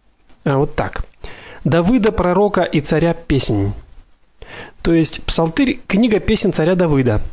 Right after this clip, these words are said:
Отметим, что начиная с семнадцатого века имя Давыд стали писать несколько по-другому. Давид. А вместо старого псалтырь начали писать псалтир. Но поскольку речь, э, в этом разделе пойдёт в основном о старопечатной псалтыри,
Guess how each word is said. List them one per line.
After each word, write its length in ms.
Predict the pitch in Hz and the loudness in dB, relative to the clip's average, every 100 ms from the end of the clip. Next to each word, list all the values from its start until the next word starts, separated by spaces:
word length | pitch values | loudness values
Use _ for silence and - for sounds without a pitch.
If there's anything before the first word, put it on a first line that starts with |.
| - - - - - | -12 -20 -20 -16 -4
Отметим, 440 | 147 - 233 180 | -2 0 0 0
что 160 | - 180 | 0 0
начиная 460 | 170 - 185 175 | 2 2 2 2
с 140 | - - | 0 -2
семнадцатого 600 | 214 - 214 247 - 139 | -2 0 0 -2 0 0
века 240 | 135 131 - | 2 2 0
имя 340 | 190 180 160 | 0 0 2
Давыд 520 | 139 165 190 226 135 - - | 2 2 2 2 0 -4 -10
стали 280 | - - 220 | -6 0 0
писать 320 | 208 170 180 | 2 0 0
несколько 340 | 180 170 170 175 | 0 0 -2 -2
по-другому. 680 | 185 180 214 160 127 113 107 - | 0 0 2 2 2 0 -2 -4
Давид. 720 | 135 196 175 151 139 131 117 - - - - - - - - | 0 2 2 2 2 0 -2 -10 -20 -20 -18 -16 -14 -12 -2
А 140 | 147 | 0
вместо 340 | 156 180 - | 2 2 0
старого 440 | 175 - 180 175 156 | -2 0 2 2 2
псалтырь 720 | - 185 180 180 302 247 - - - - - | 0 0 0 0 0 2 -2 -12 -16 -14 -6
начали 340 | 180 226 - 175 | 0 0 2 0
писать 360 | - - 202 | 0 0 0
псалтир. 680 | - - 208 202 - 151 120 - - - - - - - - | -2 0 0 0 0 0 0 -6 -8 -8 -6 -8 -12 -10 -2
Но 120 | 160 | 0
поскольку 420 | - 185 226 196 | 0 0 -2 0
речь, 280 | 220 233 - - | 2 2 -2 -2
э, 140 | 190 | 0
в 80 | 180 | 2
этом 200 | 196 190 | 0 0
разделе 400 | 185 180 180 196 | 0 0 0 0
пойдёт 460 | - 190 190 247 247 | 2 2 2 2 0
в 100 | 175 | 0
основном 380 | 175 196 208 208 | 0 2 2 0
о 60 | |
старопечатной 680 | - 196 185 190 285 277 156 | -2 0 0 0 0 2 0
псалтыри, 600 | 135 - 165 165 151 120 | 0 0 0 0 2 2